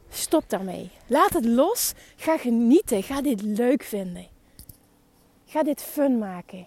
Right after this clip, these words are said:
Dan wordt ondernemerschap ook fun en ease, waar ik heel vaak over praat. Zie het als een spel.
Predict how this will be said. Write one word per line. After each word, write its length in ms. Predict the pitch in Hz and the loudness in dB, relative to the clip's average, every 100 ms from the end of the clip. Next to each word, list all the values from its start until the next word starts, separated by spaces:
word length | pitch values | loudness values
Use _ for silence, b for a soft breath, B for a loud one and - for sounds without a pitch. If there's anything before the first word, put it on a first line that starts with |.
| - | -14
Dan 300 | 226 269 320 | -6 -2 0
wordt 200 | 302 - | 0 -2
ondernemerschap 840 | 269 254 240 247 233 - 226 208 | -2 0 0 -2 -4 -4 -4 -2
ook 240 | 226 220 - | -2 -2 -2
fun 420 | - 254 254 233 | -2 0 2 -2
en 180 | 214 214 | -6 -6
ease, 420 | 226 214 190 214 | -4 -4 -6 -12
waar 100 | 202 | -14
ik 80 | 202 | -8
heel 200 | 208 202 | -6 -6
vaak 220 | 202 196 | -8 -8
over 220 | 190 190 | -10 -12
praat. 380 | - 196 196 _ b b b b b | -16 -16 -16 _ b b b b b
Zie 260 | - 214 339 | -6 4 6
het 140 | - | 4
als 200 | 262 240 | -2 -6
een 80 | 233 | -8
spel. 480 | - - 233 202 | -8 -4 -4 -4